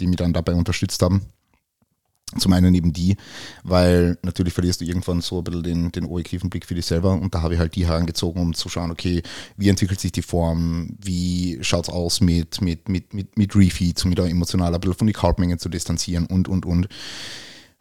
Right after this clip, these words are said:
Äh, weil selber hätte ich mir dann meistens zu wenig oder zu, zu, zu viel gegeben und du hast mir dann gesagt zum Beispiel manchmal, hey, lass heute das Cardio weg, weil du bist so fatigued und, ähm,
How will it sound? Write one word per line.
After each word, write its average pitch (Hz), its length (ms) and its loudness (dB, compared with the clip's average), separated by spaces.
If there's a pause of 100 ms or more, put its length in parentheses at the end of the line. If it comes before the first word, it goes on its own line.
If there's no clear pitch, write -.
Äh, 92 520 6 (520)
weil 92 120 2
selber 92 240 4
hätte 90 180 4
ich 98 60 4
mir 92 60 4
dann 92 140 6
meistens 87 340 0
zu 95 120 -2
wenig 90 260 2
oder - 140 -2
zu, 90 280 0
zu, 90 220 -6
zu - 200 -4
viel 104 240 6
gegeben 95 440 4
und 87 140 -2
du 101 60 -2
hast 90 140 -4
mir 95 60 2
dann 95 100 0
gesagt - 280 2
zum 95 120 -2
Beispiel 90 300 -2
manchmal, 87 440 2
hey, 92 220 4
lass 90 220 0
heute 92 180 2
das 87 120 -2
Cardio 98 320 4
weg, 98 260 2 (400)
weil 90 200 2
du 82 80 0
bist 95 200 -2
so 101 120 4
fatigued 95 520 2
und, 87 320 2
ähm, 85 440 0